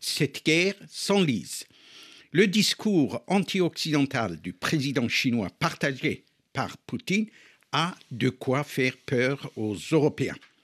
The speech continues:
Alors que ce même discours plaît beaucoup aux autorités iraniennes, surtout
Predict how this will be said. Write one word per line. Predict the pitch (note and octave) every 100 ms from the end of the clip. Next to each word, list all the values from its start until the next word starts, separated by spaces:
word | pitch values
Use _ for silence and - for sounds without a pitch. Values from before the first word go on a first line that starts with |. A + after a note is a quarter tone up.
| - - -
Alors | G3 G#3+
que | - D#3
ce | - F3
même | F3 G3+ B3+ A3
discours | G3+ - - F#3 G#3 -
plaît | - F3 F3
beaucoup | C#3 D3 A#3+ - G3 G#3 G#3+ - - -
aux | - D3 B2 G3
autorités | F#3+ F3 D3 C#3+ E3+ C#3
iraniennes, | F#3 D#3+ D#3 C#3+ C#3 D3+ G3
surtout | - C#3 - F3